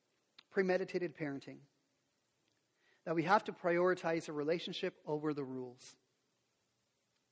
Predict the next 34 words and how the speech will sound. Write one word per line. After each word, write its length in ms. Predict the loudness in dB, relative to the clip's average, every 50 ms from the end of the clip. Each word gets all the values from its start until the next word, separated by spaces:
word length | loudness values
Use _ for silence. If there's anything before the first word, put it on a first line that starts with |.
| _ _ -4
We 120 | 2 4 6
have 140 | 6 4
to 80 | 2 0
prioritize 480 | 0 2 4 4 4 4 2 0 -2 -2
the 80 | -2
relationship 440 | -4 -2 -2 -4 -4 -6 -8 -6 -6
over 140 | -6 -6 -6
the 80 | -6
rules. 380 | -6 -6 -6 -8 -8 -10 -14 -18 _ _ _ _ _ _ _ _ _ _ _ _ _ _ _ _ _ _ _ _ _ _ _ _ _ _ _ _ _ _
Proverbs 320 | 6 8 8 8 8 6 6
chapter 220 | 4 4 4 4
three, 300 | -2 0 4 6 6 6
verses 320 | 6 4 0 -2 -6 -4 0
eleven 260 | 0 0 0 0 -2
and 80 | -4
twelve 260 | 0 2 2 2 2 0
says, 180 | -4 -8 -4
"My 220 | 2 2 4 2 2
son, 420 | -2 -2 2 4 4 4 2 0 -6 -12 -20 -10 0
do 100 | 4 6
not 160 | 6 6 4
despise 580 | 4 -4 -6 -2 2 4 4 6 4 2 0 -2
the 60 | -4
Lord's 320 | 0 2 2 2 2 0 -2
discipline 640 | -2 -2 -2 -2 -2 -6 -2 0 0 0 0 -2 -8 -16 -20 -18 _ 0
or 80 | 0 0
be 140 | 0 0 -2
weary 340 | 2 6 6 6 6 6 2
of 80 | 2
his 200 | -2 -6 -6 -6
reproof. 420 | -10 -12 -12 -8 -6 -6 -6 -6 -8 -14 -20 _ _ _ _ _ _ _ _ _ _ _ _ _ _ _ -20 _ -2
For 100 | 0 0
the 80 | 2
Lord 380 | 6 10 12 12 12 12 8